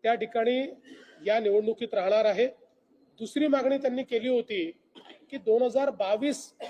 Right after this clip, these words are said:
मध्ये जी काही रचना झाली होती त्याप्रमाणे, म्हणजे तीनचा प्रभाग वगैरे अशा प्रकारची जी रचना झाली होती त्याप्रमाणे निवडणुका करा. आपल्याला माहिती आहे की तो कायदाच आपण रद्द केला होता. त्यामुळे सर्वोच्च न्यायालयाने सांगितलंय की आता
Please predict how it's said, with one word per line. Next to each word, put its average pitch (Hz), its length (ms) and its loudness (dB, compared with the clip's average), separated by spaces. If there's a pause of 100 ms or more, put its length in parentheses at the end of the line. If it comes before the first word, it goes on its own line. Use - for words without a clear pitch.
(240)
मध्ये 226 240 4
जी 208 160 -4
काही 285 280 2
रचना 247 380 -2
झाली 202 220 0
होती 208 420 0 (500)
त्याप्रमाणे, 226 520 6
म्हणजे 214 200 2
तीनचा 240 400 0
प्रभाग 208 380 4
वगैरे 214 200 4
अशा 220 220 2
प्रकारची 214 420 -4
जी 214 120 -2
रचना 208 320 0
झाली 196 200 2
होती 208 240 -2 (500)
त्याप्रमाणे 247 480 2
निवडणुका 220 440 2
करा. 202 300 0 (540)
आपल्याला 240 320 -2
माहिती 220 220 0
आहे 262 140 -2
की 269 100 -20
तो 269 80 -4
कायदाच 247 460 -2
आपण 262 220 -2
रद्द 220 220 0
केला 202 260 0
होता. 185 300 0 (460)
त्यामुळे 214 220 -2
सर्वोच्च 226 460 -4
न्यायालयाने 226 400 0
सांगितलंय 208 440 -6
की 240 100 -6
आता 226 300 -2